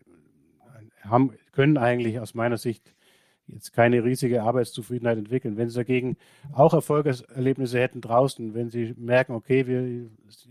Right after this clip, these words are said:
haben es jetzt geschafft, denen Arbeit zu vermitteln oder den rauszubringen aus seinem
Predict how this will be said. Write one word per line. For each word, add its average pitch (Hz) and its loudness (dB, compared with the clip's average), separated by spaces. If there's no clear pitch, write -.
haben 123 -2
es 123 -8
jetzt 123 -10
geschafft, 131 -2
denen 123 -2
Arbeit 135 0
zu 135 -8
vermitteln 117 -8
oder 107 -8
den 120 8
rauszubringen 120 0
aus 110 -8
seinem 110 -2